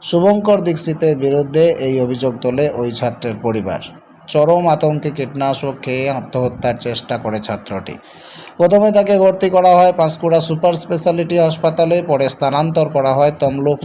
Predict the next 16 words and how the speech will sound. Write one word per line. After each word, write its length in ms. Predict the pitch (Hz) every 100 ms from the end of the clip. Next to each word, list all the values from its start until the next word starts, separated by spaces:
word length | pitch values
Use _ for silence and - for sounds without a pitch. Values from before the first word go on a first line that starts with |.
| 131
জেলা 320 | 127 143 139
হাসপাতালে। 600 | 127 - 113 107 87 82 - - - - - _
বাইশে 680 | 131 139 151 185 190 196 196
মে 340 | 180 151 165 180
ছাত্রটির 580 | 165 147 - 139 143 131
মৃত্যু 440 | 120 127 139 -
ঘটে 260 | 123 120 101
যায়। 180 | 78 67 - - - _ _ - -
পঁচিশে 520 | 139 139 165 165 165
মে 260 | 143 156 170
পাঁশকুড়া 460 | 156 139 - 156 147
থানায় 340 | 143 135 131
দায়ের 340 | 127 123 120 117
হয় 160 | 120
লিখিত 380 | 113 117 135 131
অভিযোগ। 540 | 147 143 151 160 175